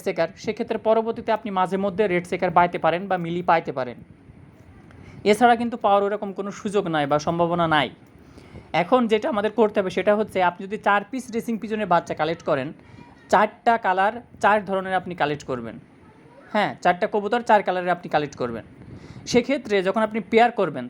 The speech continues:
তখন বিভিন্ন কালারের বাচ্চা আপনি পাবেন। যেমন আপনি সবজি নিতে পারেন, সবজির সঙ্গে যদি আপনি রেড চেকার পেয়ার করেন সেক্ষেত্রে আপনি মিলি পাবেন। সবজির সঙ্গে রেড চেকার, রেড চেকার নর হওয়া লাগবে, সবজি মাদি হওয়া লাগবে।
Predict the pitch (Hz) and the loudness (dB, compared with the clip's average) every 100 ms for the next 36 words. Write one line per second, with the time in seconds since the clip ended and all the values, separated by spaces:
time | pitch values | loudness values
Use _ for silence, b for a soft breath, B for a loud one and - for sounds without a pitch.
0 | 160 160 190 180 180 208 202 180 175 170 | -6 -4 -4 -4 -4 -2 2 4 2 2
1 | 165 151 151 131 135 131 123 120 123 175 | 0 2 -4 -6 -4 -4 -4 -6 0 0
2 | 196 190 - B B B 170 220 220 214 | 0 -4 -8 B B B 0 0 -6 -6
3 | 208 - - - 254 247 214 254 349 302 | -10 -16 -12 -8 -6 -8 -6 -6 -6 -4
4 | 196 175 143 117 - - 208 185 196 196 | -2 0 0 -2 -8 -6 -4 -4 -8 -6
5 | 196 196 196 196 180 180 185 208 175 147 | -4 0 -2 -2 0 0 0 -2 -4 -2
6 | 135 131 135 151 180 180 180 180 175 185 | -2 -2 -6 -8 -8 -8 -6 -2 -2 -2
7 | 170 165 175 131 117 104 - - b b | -6 -4 0 0 -2 -14 -20 -20 b b
8 | b - 185 233 - 226 247 196 175 151 | b -6 -4 -4 -2 0 2 2 0 -4
9 | 135 120 156 170 208 202 196 190 190 202 | -6 -4 -4 -2 -2 0 2 2 2 2
10 | 202 214 240 196 160 170 170 165 156 147 | 0 -4 -4 -6 -4 0 2 2 0 0
11 | 120 113 | -2 -8